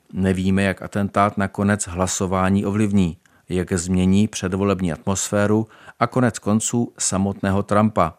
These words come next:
Ten mimo jiné naznačil, že nyní očekává kampaň ve slušnějším duchu než dosud.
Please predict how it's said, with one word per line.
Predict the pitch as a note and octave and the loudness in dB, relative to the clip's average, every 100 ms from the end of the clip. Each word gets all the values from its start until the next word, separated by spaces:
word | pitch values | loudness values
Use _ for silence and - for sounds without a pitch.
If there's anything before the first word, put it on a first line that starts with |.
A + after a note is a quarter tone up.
| _ _ _ _ | _ _ _ _
Ten | - G2 G#2+ | 0 2 2
mimo | G2 G2 G2 | 0 0 2
jiné | G#2 F#2 | 0 0
naznačil, | F2 F2+ G2 F#2+ - G#2 G#2 | -2 -2 0 0 -2 -2 0
že | F#2 | -2
nyní | E2+ F#2+ G#2 | 0 2 2
očekává | F#2 - G#2+ - G#2+ G#2 F2+ | 0 -6 -6 -4 0 2 0
kampaň | E2+ F#2+ F#2+ F#2 G2+ G2+ | 0 -2 -2 0 0 0
ve | G#2 | -2
slušnějším | G2+ A2 G#2 - A#2+ A2+ - F#2 | -2 -4 -4 0 0 0 -2 -2
duchu | F2+ E2+ G2+ | -4 -4 -2
než | G2 F#2 | -2 -2
dosud. | G#2+ G#2 F2 D2+ | -4 -4 -4 -8